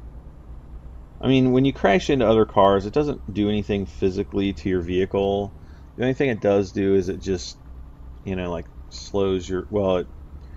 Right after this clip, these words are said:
causes different problems. You know, if your engine is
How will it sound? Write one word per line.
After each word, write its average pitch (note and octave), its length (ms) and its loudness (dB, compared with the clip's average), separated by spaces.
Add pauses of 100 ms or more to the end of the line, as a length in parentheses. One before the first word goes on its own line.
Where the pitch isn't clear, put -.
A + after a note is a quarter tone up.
(340)
causes A#2 400 6
different G2 380 -2
problems. F#2+ 960 0 (120)
You G2+ 100 -6
know, F#2+ 80 -4
if - 160 -10
your F2+ 320 -4 (100)
engine G2+ 520 -4
is F#2 420 -8